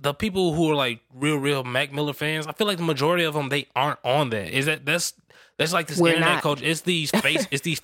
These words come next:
Speaker 2: We're not.
Speaker 1: Facebook, Twitter detectives, and all these people who wanna
Speaker 2: Yeah.
Speaker 1: make, draw arbitrary connections between things just so they can, like, up their likes and their views because I was the one that caught the connection and I was the one who did this. I
Speaker 2: Or
Speaker 1: was
Speaker 2: it's
Speaker 1: the one
Speaker 2: the,
Speaker 1: who noticed
Speaker 2: and it's
Speaker 1: this.
Speaker 2: this sense of, of this, <sighs> this need or this want to f-,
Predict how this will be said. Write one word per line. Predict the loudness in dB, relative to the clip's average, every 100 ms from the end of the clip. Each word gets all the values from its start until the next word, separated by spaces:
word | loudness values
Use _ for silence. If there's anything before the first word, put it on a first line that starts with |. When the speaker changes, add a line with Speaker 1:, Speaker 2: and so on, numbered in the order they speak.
| -2
Speaker 2:
We're |
not. | -2
Speaker 1:
Facebook, | -2 0 -2 -2
Twitter | -2 0 0 -2
detectives, | -4 -4 -2 0 0 0 -2
and | -4 -2
all | -2 -2
these | -6
people | -8 -6 -4
who |
wanna | -4 -2
Speaker 2:
Yeah. |
Speaker 1:
make, | -2 -2 -6 -18 -4
draw | -2 0
arbitrary | 0 -2 -2 -2 -2
connections | -2 -4 -2 -6
between | -8 -6 -6 -4
things | -4 -4
just | -4 -2
so | -2 -2
they | -4
can, | -6 -6
like, | -6
up | -6 -6
their | -6
likes | -6 -6 -6
and | -8
their | -10
views | -6 -6
because | -4 -8 -8 -12 -4
I | -2 0
was | -2
the | -2
one | 0 0
that | 0
caught | -2 -6
the | -6
connection | -4 -4 -4 -6 -6 -10
and | -6
I | -4 -4
was | -4
the | -4
one | -4
who | -4
did | -4 -6 -6
this. | 0
I | 2
Speaker 2:
Or |
Speaker 1:
was | 2 2
Speaker 2:
it's |
Speaker 1:
the | 0
one | 0
Speaker 2:
the, |
Speaker 1:
who | -2 0
noticed | 2
Speaker 2:
and |
it's | 2 2
Speaker 1:
this. |
Speaker 2:
this | 0 0
sense | 0 -2 -2 -4
of, | -4 -2 -4
of | -2
this, | 0 0 -2 -10 _ _ _ _ _ _ _ _ _ _ -4
<sighs> | -4 0
this | 0 2
need | 4 4 4
or |
this | 4 2
want | 2 0 0
to | -6
f-, | -8 -12